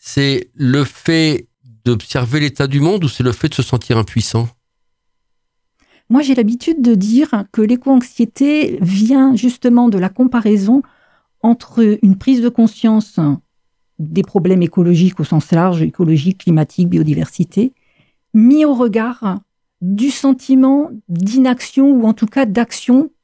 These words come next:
Speaker 2: euh, qui n'est pas suffisante des sociétés,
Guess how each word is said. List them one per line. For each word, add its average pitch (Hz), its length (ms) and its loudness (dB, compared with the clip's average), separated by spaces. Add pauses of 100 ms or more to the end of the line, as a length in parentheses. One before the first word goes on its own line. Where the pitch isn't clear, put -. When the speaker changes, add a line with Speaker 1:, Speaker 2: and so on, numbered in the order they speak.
(100)
Speaker 2:
euh, 202 300 0
qui - 220 -2
n'est 214 100 2
pas 214 300 -4 (160)
suffisante 233 680 0 (300)
des 185 380 0
sociétés, 240 580 -2